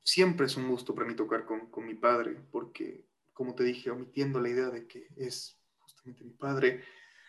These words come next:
lo respeto y lo admiro mucho. Entonces, tocar con alguien que es tan respetado dentro del ámbito de la música y sobre todo el rock aquí, es, es algo importante y es además un hombre muy exigente. Entonces, hubo su momento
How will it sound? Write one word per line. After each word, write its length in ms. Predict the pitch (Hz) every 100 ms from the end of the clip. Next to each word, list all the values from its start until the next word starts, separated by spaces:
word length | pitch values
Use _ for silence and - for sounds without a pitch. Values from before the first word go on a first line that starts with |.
| _
lo 120 | - 139
respeto 440 | 139 - 175 170
y 40 |
lo 60 | 120
admiro 340 | 117 123 120 117
mucho. 460 | 147 151 151 107 - _ _ _ _ _
Entonces, 640 | 143 135 143 139 - 127 -
tocar 360 | 131 139 165 170
con 200 | 135 131
alguien 680 | 139 135 117 113 117 117
que 140 | - 127
es 380 | 123 - - _
tan 160 | 127 127
respetado 560 | 131 - - 123 117
dentro 220 | 117 113
del 100 | 113
ámbito 300 | 117 117 110
de 80 | 107
la 100 | -
música 340 | 117 117 - 123
y 40 |
sobre 200 | 113 107
todo 140 | 117
el 100 | 110
rock 220 | 110 117 113
aquí, 300 | - 151 - _ _ _ _ _ _ _
es, 260 | 139 139 135
es 160 | 135
algo 160 | 135 135
importante 640 | 127 147 - 226 233 113
y 200 | 120 120
es 180 | 139 -
además 280 | 135 127 127
un 100 | 131
hombre 160 | 120
muy 160 | 117 120
exigente. 500 | 117 - - 113 120
Entonces, 720 | 120 143 147 - 135 139 -
hubo 340 | 156 165 165 165
su 160 | 165
momento 600 | 147 160 190 180 127 127